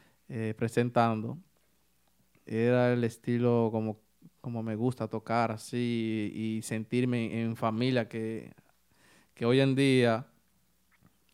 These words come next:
estoy todavía, eh, mi otra familia, aparte de mi familia de sangre, son esos muchachos del grupo. Y ahí fue que,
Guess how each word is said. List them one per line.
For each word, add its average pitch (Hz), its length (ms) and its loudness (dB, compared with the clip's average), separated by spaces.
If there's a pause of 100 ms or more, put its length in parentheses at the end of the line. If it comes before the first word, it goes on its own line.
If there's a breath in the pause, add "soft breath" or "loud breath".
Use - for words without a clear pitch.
(120)
estoy 120 400 -4
todavía, 127 680 2
eh, 139 480 -4 (600)
mi 123 180 -2
otra 151 200 2
familia, 135 680 0
aparte 127 340 0
de 123 80 -2
mi 123 200 -6
familia 127 420 -4
de 127 80 0
sangre, 117 640 -6 (520 soft breath)
son 120 380 0
esos 120 260 -2
muchachos 110 640 -4 (120)
del 110 160 -8
grupo. 110 400 -8
Y 120 340 -2
ahí 131 280 0
fue 170 260 -4
que, 156 360 -2